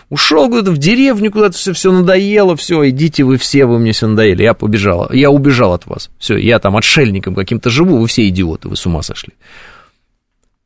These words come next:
Ну, я себе, правда, очень тяжело и с-, слабо представляю вот ситуацию, при, ко-, которая, вот, например, в Америке происходит, если бы она происходила у нас. Ну вот,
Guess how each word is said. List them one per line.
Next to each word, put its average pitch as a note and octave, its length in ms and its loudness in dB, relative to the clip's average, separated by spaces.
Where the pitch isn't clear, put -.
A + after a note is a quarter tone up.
Ну, C#3 260 0
я D3+ 320 2
себе, F#3+ 400 0
правда, F3+ 420 0
очень D3+ 300 0
тяжело D#3+ 480 4
и C3 220 0
с-, B2 100 -10
слабо C3 380 0
представляю E3 640 0
вот A#2 120 -6
ситуацию, F#3 500 0
при, - 140 -2
ко-, - 340 -4
которая, E3+ 380 2
вот, B2 100 -2
например, C#3+ 280 0
в C3 40 2
Америке C3 380 2
происходит, C3 460 0
если C3+ 160 -2
бы B2+ 80 2
она C3 100 2
происходила A#2 520 0
у G#2+ 60 2
нас. F#2 280 -4
Ну C#3 80 0
вот, F3 200 0